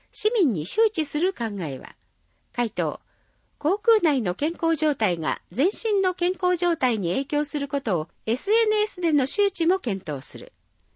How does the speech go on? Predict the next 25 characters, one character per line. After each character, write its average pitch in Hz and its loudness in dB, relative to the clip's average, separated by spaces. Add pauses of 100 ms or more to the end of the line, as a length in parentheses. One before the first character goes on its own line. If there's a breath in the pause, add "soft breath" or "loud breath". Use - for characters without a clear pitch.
歯 - -12
科 311 -4
定 381 0
期 392 0
健 359 0
診 240 -2
の 165 -2
重 254 0
要 339 2
性 269 0
に 233 -2
つ - -8
い 190 -4
て - -6
詳 - -6
細 233 -6
質 - -12
問。 135 -12 (960)
す - -8
べ 480 4
て 349 0
の 240 2
国 269 0
民 277 2
が 240 0